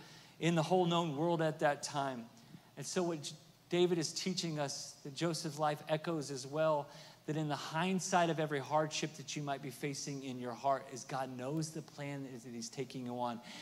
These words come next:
And although the path might have some valleys of death in it, ultimately it ends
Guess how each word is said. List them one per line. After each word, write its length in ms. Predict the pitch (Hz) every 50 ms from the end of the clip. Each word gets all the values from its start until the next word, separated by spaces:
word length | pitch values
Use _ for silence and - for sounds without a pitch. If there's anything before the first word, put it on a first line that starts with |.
| - - -
And 100 | 139 135
although 220 | 135 135 139 156
the 140 | 151 143 131
path 420 | - - - 156 156 160 160 160 165
might 160 | 160 160 160
have 280 | - - 151 156 147
some 220 | - - 147 135 117
valleys 540 | 127 131 123 135 135 135 131 127 120 123 135
of 120 | 117 110
death 280 | 131 131 127 123 - 135
in 60 | 127
it, 120 | 123 117 -
ultimately 640 | 131 131 127 - 143 139 135 135 135 127 127 127
it 60 | 117 117 -
ends 340 | 143 139 139 135 127 117